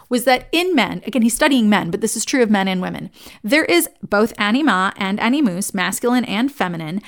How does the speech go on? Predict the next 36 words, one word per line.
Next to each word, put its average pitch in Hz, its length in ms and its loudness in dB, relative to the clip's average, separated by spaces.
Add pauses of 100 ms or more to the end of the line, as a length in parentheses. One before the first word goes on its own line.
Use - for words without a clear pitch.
(160)
and 233 140 4
there 254 160 4
are 240 140 4
levels 226 720 0 (100)
of 202 300 0
development. 196 680 -2
So - 140 -2
it's 233 180 2
not 330 280 0
just 240 280 0
that 220 140 0
we 190 140 0
have 202 400 0
masculine 185 480 -4
and 170 140 -6
feminine 180 360 -2
traits. - 600 -4
It 214 80 -8
goes 220 180 4
much 233 380 2
deeper 254 340 2
than 185 180 -6
that. 190 300 -4 (260)
We 277 240 4
are 294 220 2
actually 247 540 -2
in 220 220 -2
a 196 120 -2
process, - 760 0
a 220 80 -2
robust, 202 760 0
dynamic 196 520 -2
process 185 640 -2
of 202 220 2 (100)
evolving 220 1160 2 (420)
into 233 840 2